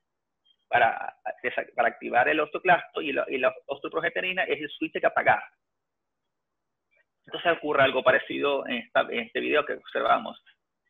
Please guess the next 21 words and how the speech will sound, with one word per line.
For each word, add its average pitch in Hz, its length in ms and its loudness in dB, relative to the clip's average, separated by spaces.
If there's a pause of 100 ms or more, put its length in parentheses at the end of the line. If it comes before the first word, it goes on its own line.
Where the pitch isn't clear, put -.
(300)
Vemos 117 240 -2
el 147 60 0
osteoclasto, 165 600 0
que - 120 -4
todavía, 113 680 0
el 117 100 2
osteoblasto, 156 640 0
que 120 80 -6
todavía 117 500 -2
no 143 220 0
ha, 143 480 4
es 117 180 -6
que 123 220 -12
está 123 200 -4
llegando 143 300 2
a 151 60 2
la - 40 -6
parte 143 300 2 (100)
de 127 180 2
remodelado 127 600 4
óseo. 151 340 -4